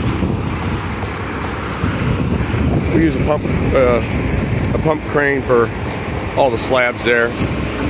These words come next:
Back when I started, we guys just wheelbarrowing it, but right from the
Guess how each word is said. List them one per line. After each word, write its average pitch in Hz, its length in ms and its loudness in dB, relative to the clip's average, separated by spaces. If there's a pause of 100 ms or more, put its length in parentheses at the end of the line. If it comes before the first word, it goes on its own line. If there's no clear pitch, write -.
(460)
Back 143 120 2
when 135 100 2
I 113 80 2
started, 143 480 0
we 131 180 4
guys 131 240 2
just 127 140 0 (100)
wheelbarrowing 117 540 2
it, 120 100 -2 (640)
but 113 140 2
right 139 140 2
from 127 180 0
the 113 160 2